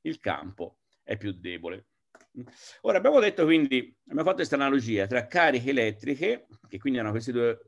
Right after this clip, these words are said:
questi due meccanismi, la, quello che si chiama la polarizzazione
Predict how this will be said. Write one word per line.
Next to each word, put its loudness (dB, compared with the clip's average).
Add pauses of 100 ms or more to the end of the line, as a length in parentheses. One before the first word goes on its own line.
(100)
questi -10
due -2
meccanismi, -6 (460)
la, -6 (640)
quello -6
che -2
si -8
chiama 0 (260)
la -4
polarizzazione 0